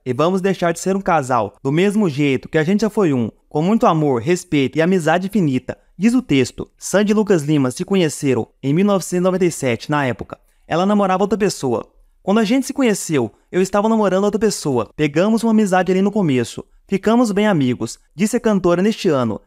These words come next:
em gravação do Som Brasil, segundo o jornal o Globo. Antes de se casarem, eles passaram por dois términos. O primeiro aconteceu com alguns meses de namoro. No começo, era impossível a gente namorar.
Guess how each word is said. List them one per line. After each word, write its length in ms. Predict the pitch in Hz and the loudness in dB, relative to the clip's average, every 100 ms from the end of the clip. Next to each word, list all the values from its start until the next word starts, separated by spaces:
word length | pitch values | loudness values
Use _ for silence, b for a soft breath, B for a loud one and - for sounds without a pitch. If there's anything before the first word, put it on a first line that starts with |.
| _ - | _ -2
em 80 | |
gravação 440 | 190 226 226 208 226 | 2 2 2 0 -2
do 40 | |
Som 160 | - 240 | 0 2
Brasil, 480 | 240 180 131 120 - _ | 2 2 0 -6 -6 _
segundo 320 | - 196 220 | -4 0 2
o 40 | 220 | 2
jornal 300 | 226 226 226 | 2 2 2
o 40 | |
Globo. 400 | 139 123 110 - _ | 0 -2 -4 -12 _
Antes 320 | 165 233 240 | 0 2 2
de 60 | 220 | 0
se 100 | 226 | -2
casarem, 580 | 196 147 139 117 107 - _ - | 0 0 0 -2 -4 -10 _ -8
eles 180 | 180 | -6
passaram 400 | - 233 - 226 | -2 -2 0 0
por 100 | 220 | 0
dois 220 | 208 240 - | 0 0 0
términos. 460 | 143 127 113 - _ | -2 0 -2 -6 _
O 80 | 180 | 0
primeiro 300 | 240 240 269 | 2 4 2
aconteceu 680 | 269 262 220 - 156 117 - b | 0 -2 -2 -2 -2 -2 -4 b
com 100 | - | -2
alguns 300 | 165 185 262 | 0 0 0
meses 260 | 190 160 165 | 0 0 0
de 80 | 202 | 0
namoro. 500 | 202 135 117 107 - - | 2 2 0 -2 -10 -2
No 120 | 170 | 0
começo, 540 | 233 196 160 135 - - | 2 2 2 0 -6 -4
era 160 | 156 | 0
impossível 480 | 208 269 240 196 180 | 0 0 -4 -2 0
a 20 | |
gente 180 | 185 196 | 0 0
namorar. 460 | 214 196 143 110 | 0 0 -2 -4